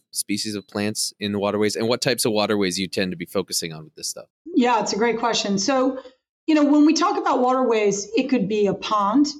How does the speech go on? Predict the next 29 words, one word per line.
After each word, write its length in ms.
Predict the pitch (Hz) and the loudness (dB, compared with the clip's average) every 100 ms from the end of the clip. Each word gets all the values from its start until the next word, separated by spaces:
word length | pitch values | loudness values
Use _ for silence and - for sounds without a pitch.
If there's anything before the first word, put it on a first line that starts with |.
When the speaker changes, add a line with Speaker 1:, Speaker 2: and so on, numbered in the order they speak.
| - | -12
Speaker 2:
it 120 | 233 - | -8 -4
could 120 | 196 | 0
be 120 | 208 | 0
a 60 | 196 | 0
creek, 580 | - 330 359 359 - _ _ - | -2 0 0 -2 -10 _ _ -12
it 120 | - | -4
could 200 | - 202 | -2 0
be 160 | 214 | 0
a 100 | 190 | 0
stream, 640 | - - - 254 262 262 262 | 0 -2 0 4 6 6 6
it 160 | 254 - | 2 -2
could 180 | 208 | -6
be, 400 | - 208 196 196 196 _ _ _ - | -2 2 2 0 -4 _ _ _ -8
uh, 200 | 190 - | -6 -2
a 60 | 185 | 2
lake. 540 | 190 226 339 - - _ _ _ - | 2 2 0 -4 -16 _ _ _ -4
Um, 540 | 240 240 226 214 208 | 0 2 2 2 2
it 240 | - 247 247 | 2 0 0
could 260 | 269 214 | 0 0
be 220 | 185 240 - | 0 0 2
a 80 | |
navigational 960 | 202 226 247 247 214 247 269 285 277 254 | 2 2 2 0 0 2 4 4 4 2
waterway 540 | 262 269 269 269 285 | 2 2 2 2 2
where 180 | 277 208 | 2 4
you're 180 | 202 202 | 2 2
actually 440 | 214 214 - 214 | 0 -2 -2 -2
using 720 | 190 196 240 254 226 233 233 226 | 0 2 2 2 2 0 2 2
that 240 | 208 269 | 2 0
waterway 480 | 262 220 220 226 | 0 2 2 2